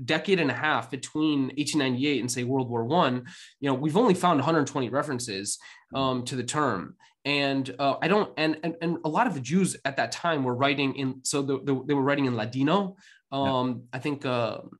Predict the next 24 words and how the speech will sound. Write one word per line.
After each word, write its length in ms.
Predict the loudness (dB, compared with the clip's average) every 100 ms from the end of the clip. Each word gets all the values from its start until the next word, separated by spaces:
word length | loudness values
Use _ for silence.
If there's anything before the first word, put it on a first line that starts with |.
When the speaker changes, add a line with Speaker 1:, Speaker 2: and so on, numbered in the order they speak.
| _ _ -20 -16 -12
Speaker 1:
was 120 | -10
it 80 | -8
Hatzvi, 600 | -6 -4 -4 -4 -8 -6
Hashomer 420 | -6 -4 -2 -2
Hatz-, 240 | -2 -6 -10
Hat-, 160 | -14 -12 -10
Hatzair? 540 | -6 -4 -2 -2 -6 -12 2
One 80 | 2
of 80 | 4
the, 180 | 2 0
there 160 | -2
were, 220 | -2 0 -2
like, 80 |
two 160 | -2 -4
or 40 | -2
three, 200 | 0 2 2
uh, 200 | 0 -4 -4
newspapers 560 | -2 0 0 -2 -2 -2 0
in 120 | 2
late 160 | 2 0
Ottoman 280 | 0 -2
Palestine 600 | -2 -2 -2 -2 -4 -6 -4
published 340 | -2 -2 -2
by 380 | 0 2 2 -2